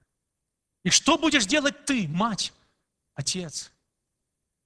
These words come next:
Согласишься ли ты? Ну что ж, возможно, у него требования справедливые. Ну, пусть ребенок выбирает сам. Вообще, он вырастет, он разберется, как поступать. И, ну, дай Бог ему мудрость. Главное, чтобы был хорошим человеком.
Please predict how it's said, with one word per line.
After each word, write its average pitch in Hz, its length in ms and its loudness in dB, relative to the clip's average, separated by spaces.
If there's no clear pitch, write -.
Согласишься 302 760 2
ли 208 120 -2
ты? 214 180 -2
Ну 247 160 -8
что 254 280 -8
ж, 165 180 -10
возможно, 190 500 -4
у 220 60 -4
него 214 220 -4
требования 202 840 -6
справедливые. 214 760 -6
Ну, 311 260 -14
пусть 285 260 -8
ребенок 220 460 -6
выбирает 214 460 -6
сам. 262 420 -6
Вообще, 302 520 0
он 202 220 0
вырастет, 269 600 -4
он 240 120 0
разберется, 240 680 -4
как 214 220 -12
поступать. 240 680 -8
И, 285 640 -6
ну, 427 100 -14
дай 277 200 2
Бог 175 200 -2
ему 208 200 0
мудрость. 277 720 -6
Главное, 294 300 0
чтобы 233 220 -2
был 233 60 -2
хорошим 220 400 -2
человеком. 233 540 -2